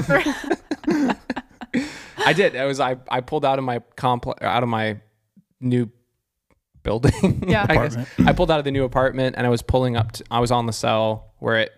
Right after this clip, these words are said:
Speaker 1: crosses right in front of LaSalle Grill, and I stopped there, and a car pulls up next to me, and it's like I noticed, like, there's no cars in front of him, so I'm just like, "Okay, this is probably somebody I know." I'm just gonna do, you know, the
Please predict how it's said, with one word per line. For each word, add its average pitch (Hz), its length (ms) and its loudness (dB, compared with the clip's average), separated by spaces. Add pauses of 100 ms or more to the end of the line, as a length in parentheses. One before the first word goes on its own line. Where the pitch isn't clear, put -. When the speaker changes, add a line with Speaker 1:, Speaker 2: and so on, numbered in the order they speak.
Speaker 1:
crosses 113 680 0
right 113 120 0
in 110 60 -10
front 110 160 -4
of 104 60 -4
LaSalle 107 340 -2
Grill, 107 400 -2 (360)
and - 80 -2
I 110 40 0
stopped 117 300 2
there, 113 100 2
and 104 100 -4
a 104 60 -6
car 123 220 0
pulls 117 200 -6
up - 100 -6
next 113 260 -6
to 113 80 -10
me, 107 360 -6
and 101 540 -12 (920)
it's 120 140 0
like 135 140 2
I 117 80 0
noticed, 120 420 0
like, 113 120 0
there's 110 100 -8
no 117 120 -2
cars 107 280 -4
in 98 80 -12
front 110 260 -2
of 107 80 -6
him, 104 320 -10 (220)
so 110 160 -4
I'm 107 100 -4
just 107 160 -4
like, 101 180 -4 (640)
"Okay, 104 400 -4
this - 120 -6
is - 60 -8
probably 107 180 0
somebody 113 280 -2
I 107 60 -2
know." 110 160 0
I'm 110 80 0
just 107 160 -6
gonna 107 140 -2
do, 113 180 0
you 107 140 -4
know, 107 100 -6
the 101 160 -8